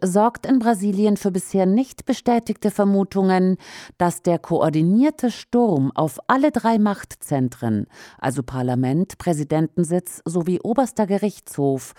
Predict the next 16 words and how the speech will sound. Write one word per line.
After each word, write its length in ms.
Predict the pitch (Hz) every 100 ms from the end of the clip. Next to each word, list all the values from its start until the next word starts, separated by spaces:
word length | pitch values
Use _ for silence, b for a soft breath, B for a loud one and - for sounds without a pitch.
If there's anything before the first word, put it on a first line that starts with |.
| B B B
bei 160 | 170 175
dieser 420 | - 262 285 285
Zusammenkunft 1080 | - 185 190 185 185 - 185 185 - - -
auf 200 | 170 -
U-S-Boden 680 | 214 202 - - 123 120 120
geplant 500 | 117 123 117 107 -
worden 300 | 107 107 104
sei. 380 | 101 104 92 _ _ _ _ _ _ _ _
Am 160 | - 320
achten 340 | 240 - 302
Januar 400 | 254 226 226 220
zweitausenddreiundzwanzig 1500 | 220 190 175 180 170 156 156 156 - 156 147 147 - 175 -
twitterte 420 | - 180 196 190 180
Florian 540 | - 202 226 214 196
Warweg, 480 | 156 143 131 123 -
Zitat, 420 | 123 123 110 -